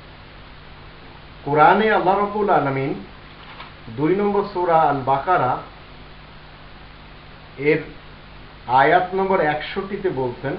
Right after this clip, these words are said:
যার একটি পোর্শন হলো, আল্লাহ বলছেন যে, যে সমস্ত মানুষের উপরে আল্লাহ তাআলার পক্ষ থেকে অপমান এবং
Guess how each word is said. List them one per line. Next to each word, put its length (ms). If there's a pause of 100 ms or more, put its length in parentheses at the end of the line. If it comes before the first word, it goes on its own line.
(680)
যার 160
একটি 380 (1040)
পোর্শন 440
হলো, 380 (2250)
আল্লাহ 240
বলছেন 440
যে, 240 (480)
যে 100
সমস্ত 440
মানুষের 560
উপরে 300
আল্লাহ 260
তাআলার 320
পক্ষ 360
থেকে 360 (1300)
অপমান 840 (1000)
এবং 400